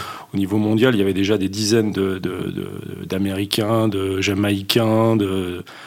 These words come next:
d'Anglais qui avaient déjà passé la, la, la barre. Mais, euh, mais pour nous, Français, c'était, euh, c'était un chrono, euh, retentissant. Et, euh, et je pense que, en fait, l'histoire des Français du cent mètres, y a,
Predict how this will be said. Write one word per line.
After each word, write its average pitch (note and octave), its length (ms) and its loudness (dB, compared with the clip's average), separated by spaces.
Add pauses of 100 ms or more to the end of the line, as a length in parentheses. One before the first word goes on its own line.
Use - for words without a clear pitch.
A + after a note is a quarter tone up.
(240)
d'Anglais B2 580 2
qui A#2 160 -2
avaient G2+ 120 0
déjà G2+ 220 2
passé G#2 300 2
la, G2 560 -4
la, F#2+ 240 -6
la G2+ 140 -2
barre. A2+ 280 8
Mais, G2+ 220 -2
euh, F#2+ 120 -4
mais G2+ 120 0
pour G2+ 180 -2
nous, C#3 140 6
Français, C3+ 400 0
c'était, - 240 -6
euh, F2+ 280 -4
c'était F#2 280 -8
un F2+ 100 -8
chrono, A2 440 -2
euh, G2 60 -6 (600)
retentissant. B2 880 2
Et, G2 220 0
euh, F#2 260 -6 (440)
et A#2 160 2
je A2 100 -2
pense F3 220 4
que, C3 220 4 (760)
en A#2+ 40 0
fait, C3+ 180 4
l'histoire C#3+ 300 4
des A#2 100 -2
Français C3 320 2
du A#2+ 100 0
cent B2+ 200 4
mètres, C#3 240 2
y A2+ 60 0
a, - 20 -12